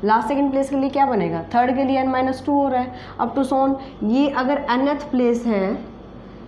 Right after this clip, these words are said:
ये बना n minus वनथ place। ठीक है, तो अगर हम third place के लिए निकाल रहे हैं, ये third place आपके पास,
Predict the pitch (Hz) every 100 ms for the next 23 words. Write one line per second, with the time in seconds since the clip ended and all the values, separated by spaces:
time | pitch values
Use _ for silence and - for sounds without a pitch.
0 | - 214 254 233 262 269 226 240 240 220
1 | 220 247 226 214 226 233 233 - 226 170
2 | - - - - - - - - - 226
3 | 330 311 - - - 262 247 - - 226
4 | 254 285 302 320 311 262 285 277 294 294
5 | 294 285 285 269 196 180 175 180 220 -
6 | - - - - - - 208 254 254 240
7 | 226 226 202 170 185 170 175 175 185 -